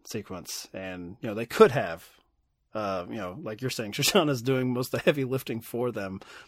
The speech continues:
by burning these Nazis to the ground. But if you have to go out, I can't imagine, especially someone, uh, with that sort of cultural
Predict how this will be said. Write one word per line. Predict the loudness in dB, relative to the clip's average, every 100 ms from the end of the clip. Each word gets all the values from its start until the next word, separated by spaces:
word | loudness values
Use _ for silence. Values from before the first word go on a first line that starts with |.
| -6
by | -4
burning | 0 0 0 -2
these | -4 -4
Nazis | -2 -2 -2 -6 -6 -8 -10
to | -12
the | -10
ground. | -6 -4 -4 -6 -12 -20 -20 -20 -8 -2
But | 0
if |
you | 6 8
have | 8
to | 6
go | -2 0
out, | 0 -2 0
I | 0
can't | 2 2
imagine, | 0 -2 -4 -6
especially | 2 2 2 -2
someone, | -2 -4 -2 -6 -8 -12 -18 -20 -16 -6
uh, | -4 -2 -4
with | -4
that | -4 -4
sort | -6 -10
of | -6
cultural | -4 -2 -4 -6